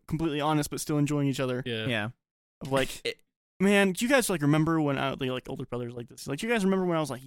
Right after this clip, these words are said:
Speaker 1: young and fun?" He's like, "Listen, we gotta get with here. You were never fun. You were always an asshole." He's like, "Well, at least I'm consistent."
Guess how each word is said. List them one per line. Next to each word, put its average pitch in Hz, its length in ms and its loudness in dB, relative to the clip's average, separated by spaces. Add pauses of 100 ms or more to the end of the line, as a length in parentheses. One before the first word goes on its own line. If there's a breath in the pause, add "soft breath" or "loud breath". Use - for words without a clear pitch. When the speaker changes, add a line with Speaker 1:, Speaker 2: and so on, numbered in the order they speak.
Speaker 1:
young 151 240 4
and 131 120 2
fun?" 156 180 -2
He's 147 60 -2
like, 127 120 -4 (380 soft breath)
"Listen, 151 340 4
we 165 80 4
gotta 175 240 6
get 135 220 0
with 131 120 0
here. 131 320 -2
You 190 220 4
were 190 160 8
never 147 480 6
fun. 131 480 -4
You 196 140 2
were 226 100 6
always 185 220 6
an 151 80 4
asshole." 135 320 0
He's 127 100 -8
like, - 140 -10 (400)
"Well, 170 100 4
at 233 80 4
least 226 160 2
I'm 190 80 8
consistent." - 420 0